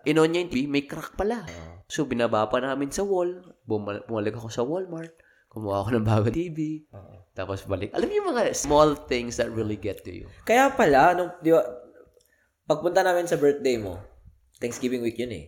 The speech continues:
Speaker 1: Mm-hmm.
Speaker 2: Ano pa yun? First week of moving pa yun, di ba?
Speaker 1: Aha.
Speaker 2: Ah, first week of moving. Dami pang gamit dito sa may,
Speaker 1: Sobrang
Speaker 2: sa
Speaker 1: dami.
Speaker 2: table eh.
Speaker 1: Sobra.
Speaker 2: So, nangyari yun? Sinort out nyo talaga?
Speaker 1: Sort out namin. Tapos,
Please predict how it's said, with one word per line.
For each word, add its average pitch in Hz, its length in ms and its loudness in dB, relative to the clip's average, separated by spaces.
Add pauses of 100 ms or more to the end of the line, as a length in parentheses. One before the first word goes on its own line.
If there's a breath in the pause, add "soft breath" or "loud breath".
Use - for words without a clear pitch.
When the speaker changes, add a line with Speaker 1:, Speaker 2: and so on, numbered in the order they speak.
(100)
Speaker 1:
Mm-hmm. 90 400 -12
Speaker 2:
Ano 127 160 -2
pa 127 100 0
yun? 107 140 0
First 131 240 2
week 123 100 -4
of 107 140 -2
moving 101 400 -2
pa 87 80 -4
yun, 85 160 -8
di - 80 -18
ba? - 80 -6
Speaker 1:
Aha. 92 240 -2
Speaker 2:
Ah, 87 100 -4
first 117 220 0
week 110 80 -6
of 107 80 -8
moving. 95 340 -8
Dami 131 240 2
pang 160 140 0
gamit 143 320 2
dito 139 240 -4
sa - 80 -6
may, 139 160 -6
Speaker 1:
Sobrang 95 560 -4
Speaker 2:
sa 98 80 -6
Speaker 1:
dami. - 80 -2
Speaker 2:
table 131 340 4
eh. 87 140 -4
Speaker 1:
Sobra. 85 560 -12
Speaker 2:
So, 202 100 4
nangyari 151 380 4
yun? 95 160 -4
Sinort 113 320 -4
out 104 160 -2
nyo 90 100 -14
talaga? 65 320 -12
Speaker 1:
Sort 208 240 0
out 110 220 0
namin. 92 240 -6
Tapos, - 480 -6